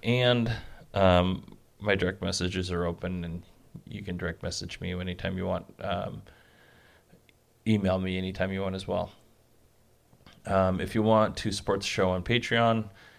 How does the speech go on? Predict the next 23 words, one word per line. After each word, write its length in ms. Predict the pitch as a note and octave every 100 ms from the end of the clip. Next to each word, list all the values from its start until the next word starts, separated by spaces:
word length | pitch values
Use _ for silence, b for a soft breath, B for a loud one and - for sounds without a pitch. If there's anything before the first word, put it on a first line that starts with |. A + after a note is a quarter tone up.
| B
go 80 | -
to 80 | G2
patreon 440 | F#2+ F#2+ - F#2
dot 180 | F#2 F#2+
com 300 | - F#2 F#2+
forward 260 | - G2 F#2+
slash 240 | - -
kilowatt. 560 | - C#3 C#3 C#3+ B2 - B B B -
Um, 800 | F#2+ F#2 F#2+ F#2+ G2 G2 G2 G2 b b b b b b b -
if 260 | G2+ G2
you, 880 | G2 G2+ G2+ G2 G2+ G2+ G2 G2 G2 F#2+ B B B B B B B B _ _ _ _ _ _ _
for 160 | - G#2
the 100 | G2
contest, 560 | G#2 G2 F#2+ D#2+ -
if 140 | F#2+ G2+
you 80 |
leave 220 | G2+ B2 B2
a 40 |
review 480 | A#2+ A2+ G#2+ A2+ G#2
on 60 |
iTunes 560 | G2 G#2 G2 F2 F2 E2+
and 120 | F2+
you 80 | F#2